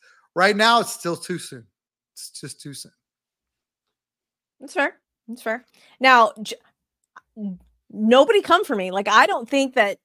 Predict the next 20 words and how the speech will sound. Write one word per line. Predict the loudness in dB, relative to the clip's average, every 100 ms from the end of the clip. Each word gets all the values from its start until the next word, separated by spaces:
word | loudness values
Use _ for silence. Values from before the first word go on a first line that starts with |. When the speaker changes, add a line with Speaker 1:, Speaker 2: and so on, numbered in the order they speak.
| _
Speaker 2:
he | -4 -2
needs | -2 -4
to | -10
be | -2 0
up | 0
there, | -2 -4
like, | -8 -12
answering | -14 -14 -16 -14
questions. | -16 -16 -20 -12
I, | -2 2 4 4 2 -2 -6 -16 -12
again, | -6 -4 -4 -6 -12
just, | -10 -12 -12 -20 _ _ _ _ _ _ _ _
I | -18
find | -12 -10
it | -12
curious | -10 -8 -8 -10 -20 -14
that, | -12 -12
you | -18
know, | -18 -12
like, | -8 -8 -8